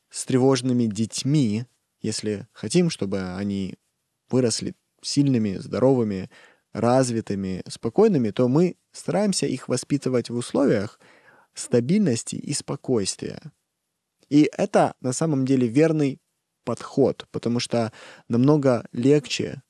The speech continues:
вырастить здорового ребенка, сильного ребенка, чем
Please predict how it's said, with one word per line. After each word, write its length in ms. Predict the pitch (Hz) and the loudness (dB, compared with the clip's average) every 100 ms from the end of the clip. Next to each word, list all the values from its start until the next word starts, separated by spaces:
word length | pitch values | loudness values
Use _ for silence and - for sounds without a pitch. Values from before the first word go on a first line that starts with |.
| _ - | _ -8
вырастить 760 | 120 127 117 - 113 107 - _ _ - - _ _ _ _ _ _ _ _ - | 0 2 2 0 -2 -2 -6 _ _ -20 -20 _ _ _ _ _ _ _ _ -16
здорового 720 | 135 120 131 139 131 110 107 | -6 2 4 6 4 2 2
ребенка, 680 | 113 147 233 240 107 95 123 _ - | 2 4 4 2 -2 -6 -10 _ -6
сильного 400 | - 127 113 107 | 0 2 4 2
ребенка, 560 | 104 104 95 - - - | 2 -2 -4 -8 -10 -10
чем 480 | - - 135 131 | -2 2 4 2